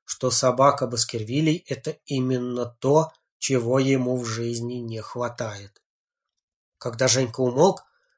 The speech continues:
Леха из-под лобья посмотрел на него и угрюмо произнес: «Ты что, издеваешься? У меня и так горе, а ты еще тут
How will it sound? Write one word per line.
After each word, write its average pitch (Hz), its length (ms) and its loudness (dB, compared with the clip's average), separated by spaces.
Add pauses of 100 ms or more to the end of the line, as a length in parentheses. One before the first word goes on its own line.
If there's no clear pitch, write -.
(160)
Леха 123 560 -2
из-под 135 360 0
лобья 127 340 -2
посмотрел 127 600 -2
на 156 60 2
него 160 380 4
и - 40 -2
угрюмо 127 520 0
произнес: 123 720 -2 (1040)
«Ты 120 100 -6
что, 147 540 4
издеваешься? 123 1000 4 (600)
У 123 80 -8
меня 131 340 0
и 135 60 2
так 139 420 4
горе, 123 500 -2 (440)
а 117 100 -16
ты 127 140 -6
еще 135 320 2
тут 127 240 -6